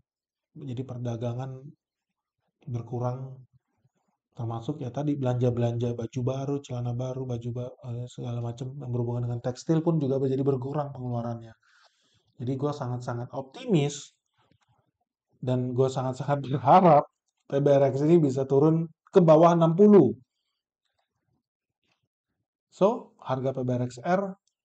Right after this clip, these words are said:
sebaiknya ada di harga sepuluh lah, sebelas, sepuluh, dua belas, empat belas, belasan lah. Kalau seandainya gocap ya, P B R X ini harganya gocap, em, gua agak kurang yakin ya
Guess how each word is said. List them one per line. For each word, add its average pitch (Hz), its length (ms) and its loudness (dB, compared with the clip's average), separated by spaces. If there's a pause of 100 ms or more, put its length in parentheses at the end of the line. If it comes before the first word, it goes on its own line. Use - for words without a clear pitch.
(420)
sebaiknya 143 680 -2
ada 135 220 -2
di 135 160 0
harga 131 340 -2
sepuluh 156 480 0
lah, 226 220 -4
sebelas, 123 640 -2
sepuluh, 135 640 -6
dua 123 160 -4
belas, 131 340 -6
empat 123 220 -10
belas, 123 180 -8
belasan 117 400 -6
lah. 110 140 -12 (880)
Kalau 131 160 -2
seandainya 131 320 -4
gocap 131 400 0
ya, 131 240 0
P 127 80 -12
B 127 80 -2
R 123 160 0
X 131 160 -10
ini 127 80 -8
harganya 123 240 -6
gocap, 135 320 -8 (800)
em, 110 460 -6 (760)
gua 123 160 -4
agak 120 160 -6
kurang 113 480 -8 (880)
yakin 113 400 -8
ya 110 160 -6